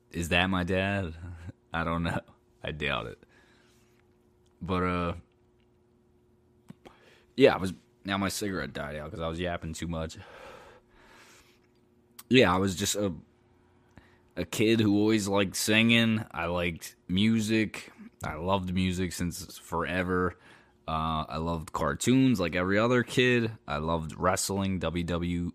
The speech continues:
F. Back in the day when I was a kid, that was one of my obsessions. Xena,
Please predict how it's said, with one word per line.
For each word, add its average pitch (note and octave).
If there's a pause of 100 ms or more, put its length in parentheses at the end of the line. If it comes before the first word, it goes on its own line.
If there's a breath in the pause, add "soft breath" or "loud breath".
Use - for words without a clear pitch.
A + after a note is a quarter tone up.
(120)
F. A2+ (640 soft breath)
Back A2+
in G#2+
the G#2+
day A2
when A2
I G#2
was G2+
a G#2
kid, A2
that F#2+
was F2+
one G2
of G2
my F#2+
obsessions. B2 (560 soft breath)
Xena, A#2+